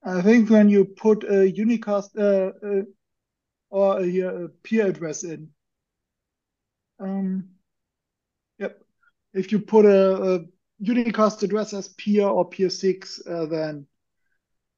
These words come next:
you get unicast behavior on FreeBSD. So look for the term peer.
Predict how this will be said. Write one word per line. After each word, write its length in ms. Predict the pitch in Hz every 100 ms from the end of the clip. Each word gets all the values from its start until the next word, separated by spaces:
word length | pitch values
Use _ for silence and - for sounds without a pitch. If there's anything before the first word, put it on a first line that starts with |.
| _ _ -
you 260 | 143 160
get 360 | 147 151 143 -
unicast 500 | 165 160 - 147 -
behavior 480 | 160 143 139 143 139
on 420 | 139 - 135 139
FreeBSD. 720 | - 156 143 139 - 170 196 - _ _ _ _ _ _ _ _ _ _
So 520 | 160 160 156 165 - _
look 220 | 196 185
for 240 | - 185 160
the 120 | 160
term 340 | - 175 170
peer. 460 | - - 208 202